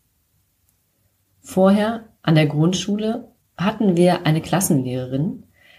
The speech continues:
die las die Ergebnisse von allen vor und hat einen fertig gemacht, wenn etwas nicht gut war. Das war an der Oberschule anders. Das war auch eine sehr soziale Klasse,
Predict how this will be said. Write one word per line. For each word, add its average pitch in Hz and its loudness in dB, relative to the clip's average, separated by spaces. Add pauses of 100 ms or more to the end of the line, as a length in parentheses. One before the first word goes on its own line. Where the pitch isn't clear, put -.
(100)
die 170 2
las 180 4
die 175 0
Ergebnisse 185 2
von - -2
allen 151 2
vor 135 -2
und 156 -2
hat 170 0
einen 143 4
fertig 175 -2
gemacht, 139 -4 (320)
wenn 156 2
etwas 147 0
nicht 185 2
gut 160 -10
war. 127 -4 (920)
Das - -4
war 165 4
an 160 0
der 147 2
Oberschule 185 0
anders. 143 -8 (1080)
Das 151 -8
war - 2
auch 151 2
eine 151 2
sehr 156 2
soziale 151 0
Klasse, 127 -8